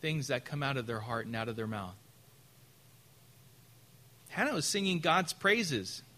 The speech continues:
She knew that she was blessed and her, her son Samuel was, was blessed. She knew he was completely in God's hands, the hands of the one that she could completely trust, that had drawn her close, that heard her in her distress,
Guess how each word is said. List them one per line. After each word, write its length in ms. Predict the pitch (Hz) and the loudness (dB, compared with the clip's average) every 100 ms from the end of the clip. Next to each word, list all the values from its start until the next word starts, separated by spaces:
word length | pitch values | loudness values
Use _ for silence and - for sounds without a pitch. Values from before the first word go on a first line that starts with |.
| - | -8
She 260 | - - 220 | 2 6 8
knew 220 | 208 247 | 8 8
that 180 | 190 165 | 6 6
she 200 | - 254 | 6 8
was 180 | 254 156 | 8 6
blessed 380 | 156 170 185 | 10 10 10
and 100 | 202 | 6
her, 240 | 185 185 175 - - | 6 6 4 -2 -2
her 140 | 185 185 | 2 4
son 320 | - 247 214 | 8 8 8
Samuel 420 | - 214 240 190 | 8 8 8 8
was, 240 | 151 127 - - - - - - | 8 4 -2 -14 -20 -20 -20 -4
was 140 | 156 | -2
blessed. 680 | 123 180 240 277 - - - - - - - - - - - - - - - - | 0 -2 0 0 2 2 0 -12 -20 -20 -20 -20 -20 -20 -20 -20 -20 -20 -20 0
She 240 | - 240 | 6 8
knew 340 | 240 254 233 - | 10 8 6 2
he 180 | - 240 | 6 6
was 160 | 233 | 6
completely 720 | - 220 - 233 277 262 233 | 4 2 4 6 6 6 4
in 100 | 220 | 4
God's 360 | 196 208 208 170 | 8 10 8 8
hands, 360 | 208 208 185 156 | 6 8 8 8
the 120 | 190 | 8
hands 340 | 202 240 247 | 10 10 8
of 100 | 233 | 8
the 100 | 196 | 8
one 280 | 214 220 226 | 8 8 8
that 160 | 208 202 | 6 4
she 300 | 233 226 - - - | 4 4 2 -8 6
could 180 | 247 | 6
completely 560 | 202 214 190 226 226 220 | 8 4 6 6 6 4
trust, 680 | 180 208 202 156 - - - - - - - - - - - - - - - - - - | 6 8 10 10 6 0 -4 -12 -20 -20 -20 -20 -20 -20 -20 -20 -20 -20 -20 -20 -14 0
that 100 | 190 | 6
had 180 | 214 | 8
drawn 400 | 175 220 233 254 | 8 10 12 12
her 180 | 233 214 | 12 12
close, 480 | 190 - 233 214 180 | 12 8 12 12 10
that 220 | 202 175 | 8 6
heard 400 | 156 196 247 254 | 6 12 12 12
her 180 | 214 220 | 12 12
in 120 | 208 | 12
her 180 | 196 202 | 10 10
distress, 840 | 185 190 - 220 226 208 180 - | 10 8 8 10 12 12 8 2